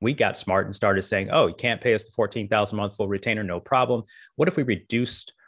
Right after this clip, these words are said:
what we're doing so that we don't lose any momentum?" 'Cause we don't know if it's a thirty-day thing, sixty-day thing, ninety-day thing. And so we ended up retaining, and this is my business partner's idea, we started retaining some of those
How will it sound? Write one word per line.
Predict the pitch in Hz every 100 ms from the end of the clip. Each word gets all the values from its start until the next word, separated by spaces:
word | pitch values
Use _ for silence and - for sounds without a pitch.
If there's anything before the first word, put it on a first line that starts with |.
| -
what | 107 -
we're | 107
doing | 92 110 127
so | -
that | 101
we | 98
don't | 107 104
lose | 104 113 104
any | 101
momentum?" | 95 92 107 131
'Cause | 143 101
we | 104
don't | 104
know | 101
if | 95
it's | 90 -
a |
thirty-day | - 110 120 117 113
thing, | 117 113
sixty-day | 110 110 - 113 104 104
thing, | 110 104 101
ninety-day | 95 104 101 101
thing. | 107 101 101 _ - - _ -
And | 110 104
so | 113
we | 135 165
ended | 135 104
up | 98
retaining, | 90 - 127 110 92
and | 98
this | -
is | 101
my | 90 98
business | 95 98
partner's | 95 90 87 87
idea, | 85 90 87
we | 120 131
started | 123 98
retaining | 95 - - 117 131 95
some | - 90
of | 90
those | 85